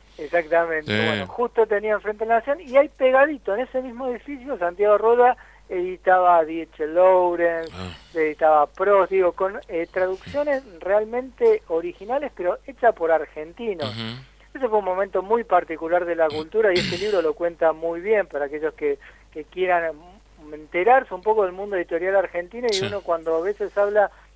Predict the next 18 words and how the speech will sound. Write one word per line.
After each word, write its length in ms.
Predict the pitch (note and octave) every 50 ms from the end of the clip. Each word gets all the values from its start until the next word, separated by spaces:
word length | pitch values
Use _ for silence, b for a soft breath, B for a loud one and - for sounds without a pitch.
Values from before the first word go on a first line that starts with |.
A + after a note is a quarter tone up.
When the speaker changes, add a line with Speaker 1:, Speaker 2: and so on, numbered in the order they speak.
| _ -
Speaker 1:
del 200 | F3 E3+ E3 D#3+ -
fenómeno 500 | - - F#3+ G3 G#3+ A#3 A#3 A3+ G#3+ G#3
argentino, 640 | G3 E3 - E3+ E3+ E3+ - - A3 A#3 A#3 A3 G3
de 80 | E3+ D#3
las 200 | D3+ C#3 - -
editoriales 500 | C#3+ - D#3 D#3 F#3 G#3+ A3 G3+ - -
independientes, 840 | F3+ F3 F3 E3+ - E3+ F3 F#3 G3 A3 A3+ A#3 A3+ G#3 A3+ A3+ G3
Speaker 2:
Ujú. 80 | B B B B B _ -
Speaker 1:
siempre 380 | - C4+ B3+ G#3 - E3+ E3 D#3+
hubo 220 | D#3 D#3 D#3 D3+
ese 140 | D3 - D#3
espíritu 640 | D3 - _ - F#3+ F#3 E3+ F3+ F3 - - E3+ D#3+
de 140 | D#3 D#3+ D#3+
autoedición. 920 | D#3 D#3+ D#3+ - - E3 D#3 D#3 D3 D3+ D#3 D#3 - - D#3+ C#3 B2 A2 C#3
Speaker 2:
Sí, 40 | C#3
Speaker 1:
O 20 | C3+
sea, 220 | - - D#3 D3 C#3+
Speaker 2:
sí. 160 | B2 G#2+